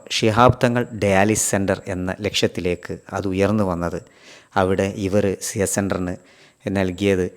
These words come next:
ഒരേക്കർ മുപ്പത്തിയഞ്ച് സെൻറ്റാണ്. ഏകദേശം ഒരു സെൻറ്റിന് നാല് ലക്ഷം മുതൽ അഞ്ച് ലക്ഷം വരെ വില മതിക്കുന്ന ഭൂമി നൽകി. ഇന്ന് അവിടെ നൽകുന്ന ട്രീറ്റ്മെൻ്റ് ഉണ്ടല്ലോ, അത് ഇന്നും ഞാൻ ഈ അവസരത്തിൽ അവിടെ പോയി സന്ദർശിച്ചപ്പോൾ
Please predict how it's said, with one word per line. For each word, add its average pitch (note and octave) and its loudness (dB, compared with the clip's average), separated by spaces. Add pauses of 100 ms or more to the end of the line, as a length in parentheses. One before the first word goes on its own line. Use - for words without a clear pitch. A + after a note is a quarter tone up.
(300)
ഒരേക്കർ A2 4
മുപ്പത്തിയഞ്ച് G#2+ -2
സെൻറ്റാണ്. E2+ -4 (220)
ഏകദേശം G#2+ 0 (280)
ഒരു A2+ 8
സെൻറ്റിന് G2+ 0 (120)
നാല് G#2 0
ലക്ഷം G2+ -4
മുതൽ F#2+ -4
അഞ്ച് A2 0
ലക്ഷം G#2+ 0
വരെ G2 2
വില F#2+ 2
മതിക്കുന്ന G2 -2
ഭൂമി F#2 -4
നൽകി. F2+ -6 (340)
ഇന്ന് C3 6
അവിടെ B2 8
നൽകുന്ന A#2 4
ട്രീറ്റ്മെൻ്റ് G#2 -2
ഉണ്ടല്ലോ, F2 -4 (420)
അത് A2+ 4 (100)
ഇന്നും B2 0
ഞാൻ A2+ 2
ഈ B2 2
അവസരത്തിൽ A2 2
അവിടെ G#2 6
പോയി G#2 2
സന്ദർശിച്ചപ്പോൾ F#2+ -2